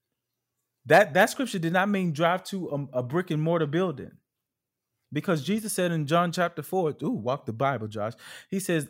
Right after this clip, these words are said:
"A time is coming and now is where you won't worship God on this mountain or in your temples." Right?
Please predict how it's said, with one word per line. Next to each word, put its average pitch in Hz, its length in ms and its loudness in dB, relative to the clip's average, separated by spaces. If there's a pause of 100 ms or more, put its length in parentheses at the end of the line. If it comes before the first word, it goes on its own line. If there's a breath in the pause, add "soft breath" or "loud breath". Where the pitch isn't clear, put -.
"A 143 60 0
time 254 280 2
is 180 100 0
coming 220 300 2
and 165 80 0
now 180 220 4
is 170 560 2
where 156 160 2
you 202 140 2
won't 202 180 2
worship 175 280 0
God 170 220 4
on 175 200 0
this 175 140 0
mountain 180 340 2
or 220 160 6
in 190 100 2
your 151 100 2
temples." - 540 -6 (2500)
Right? 175 340 4